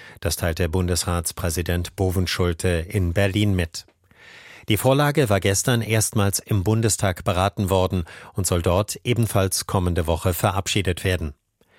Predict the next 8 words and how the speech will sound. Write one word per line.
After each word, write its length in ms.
Vorgesehen 520
ist, 260
die 80
Mineralölsteuer 1040
auf 180
Benzin 500
und 260
Diesel 400